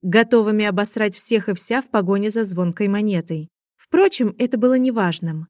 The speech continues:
Важно было отыскать Эмму и Лису и больше никогда не отпускать их от себя. «Возвращайся, я нашёл, куда они уехали»,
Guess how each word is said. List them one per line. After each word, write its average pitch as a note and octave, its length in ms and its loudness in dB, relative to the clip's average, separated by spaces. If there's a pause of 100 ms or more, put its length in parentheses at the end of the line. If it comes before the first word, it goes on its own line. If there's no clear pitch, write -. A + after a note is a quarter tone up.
(120)
Важно A#3 300 2
было A#3 200 4
отыскать A#3 480 -2
Эмму A3 260 2
и A#3+ 100 2
Лису F3 460 -2 (100)
и A#3 100 0
больше B3 340 4
никогда A#3+ 720 2
не F3+ 160 2
отпускать F#3+ 560 -4
их G3+ 140 -6
от G3+ 100 -6
себя. E3+ 400 -6 (560)
«Возвращайся, A#3 760 2
я A3+ 160 2
нашёл, B3+ 360 2
куда F#3+ 260 -2
они F#3 180 0
уехали», F3+ 580 -4